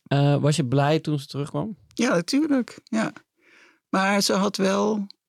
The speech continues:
Speaker 2: bedacht dat ze niet meer, eh, thuis wilde wonen, hè. Dus
Speaker 1: Ja.
Speaker 2: ze is toen, eh, bij, eh, Karen, eh, ingetrokken, geloof ik.
Speaker 1: Maar toen was ze ook al, ja, want het, toen was ze ook
Speaker 2: Ja.
Speaker 1: al achttien, toch?
Speaker 2: Ja, ja, ja. Ja.
Speaker 1: Ja, zij heeft nog wel een tijdje in Utrecht gewoond,
Speaker 2: Ja.
Speaker 1: ook,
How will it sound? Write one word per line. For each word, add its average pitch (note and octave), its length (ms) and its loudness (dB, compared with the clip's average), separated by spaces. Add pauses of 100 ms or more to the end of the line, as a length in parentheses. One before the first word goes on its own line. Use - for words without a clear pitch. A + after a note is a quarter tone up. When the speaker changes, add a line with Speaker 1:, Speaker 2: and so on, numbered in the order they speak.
(320)
Speaker 2:
bedacht F3 440 0
dat F#3+ 120 0
ze - 140 -2
niet F#3 220 0
meer, D#3 460 0
eh, D#3 200 -4
thuis - 300 -4
wilde D3+ 280 -4
wonen, C#3+ 400 -2
hè. A3 100 -2
Dus G3 180 -6
Speaker 1:
Ja. C#3 100 2
Speaker 2:
ze C3 60 4
is - 180 -4
toen, F3 260 -4
eh, E3 160 -4
bij, D#3+ 340 -6
eh, D#3 100 -12
Karen, D#3+ 560 -6
eh, D#3+ 340 -8
ingetrokken, - 600 -8
geloof - 380 -12
ik. - 60 -10
Speaker 1:
Maar C3+ 80 0
toen E3 320 -2
was E3+ 220 0
ze C#3+ 320 0
ook C#3 220 -2
al, C3+ 260 2
ja, C#3 220 2
want B2 160 -2
het, C3 180 -8
toen C#3 180 -4
was C3 140 -2
ze - 60 -2
ook A#2 80 2
Speaker 2:
Ja. D3 80 0
Speaker 1:
al C3+ 100 -2
achttien, - 280 -6
toch? B2 160 -4
Speaker 2:
Ja, F#3 240 0
ja, F3 60 -8
ja. F#3 120 -10 (680)
Ja. G3+ 240 -8
Speaker 1:
Ja, C#3 180 2
zij F#3 140 2
heeft G3 120 0
nog C#3 120 0
wel D3 160 2
een E3+ 60 -2
tijdje B2+ 320 -2
in - 180 -6
Utrecht A#2+ 300 -4
gewoond, A#2 320 -4
Speaker 2:
Ja. C4 140 4
Speaker 1:
ook, - 280 -12